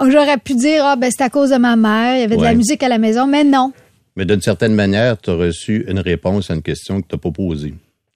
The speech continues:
Speaker 1: C'est ça, exactement.
Speaker 2: C'est particulier quand même.
Speaker 1: Ouais, c'est particulier. Ça m'a, ça, c'est troublant parce que ça, ça fait, je pense, il y a deux, trois semaines, j'ai trouvé ce papier-là.
Speaker 2: Ça t'a réconforté ?
Speaker 1: Ben, ça m'a fait plutôt sourire. Je fais, tiens,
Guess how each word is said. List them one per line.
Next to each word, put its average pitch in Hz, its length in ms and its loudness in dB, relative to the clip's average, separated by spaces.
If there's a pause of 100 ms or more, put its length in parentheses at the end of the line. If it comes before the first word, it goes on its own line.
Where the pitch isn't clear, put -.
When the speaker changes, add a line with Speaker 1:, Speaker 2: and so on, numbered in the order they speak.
Speaker 1:
C'est 254 180 -4
ça, 233 260 -6
exactement. 202 640 -4 (600)
Speaker 2:
C'est - 80 -12
particulier 82 500 -8
quand 82 200 -6
même. 95 280 -6
Speaker 1:
Ouais, 294 220 -2
c'est - 160 -10
particulier. 240 500 -8
Ça 247 180 -6
m'a, 226 420 -2
ça, 233 140 -10
c'est - 180 -6
troublant 240 360 -2
parce 302 120 -6
que 285 80 -2
ça, 233 100 0
ça 240 280 -2
fait, 262 360 -2
je - 60 -8
pense, 226 260 -4
il 247 40 -2
y 233 40 0
a 220 40 0
deux, 208 280 0
trois 240 240 -2
semaines, 294 200 -2
j'ai 240 120 0
trouvé 220 240 -2
ce - 80 -10
papier-là. 208 480 -2
Speaker 2:
Ça - 40 -2
t'a 95 120 -2
réconforté ? 90 680 -4 (180)
Speaker 1:
Ben, 349 320 4
ça 320 120 2
m'a 302 120 0
fait 427 220 -2
plutôt 339 340 0
sourire. 262 680 2
Je - 40 -14
fais, 233 140 -2
tiens, - 180 -4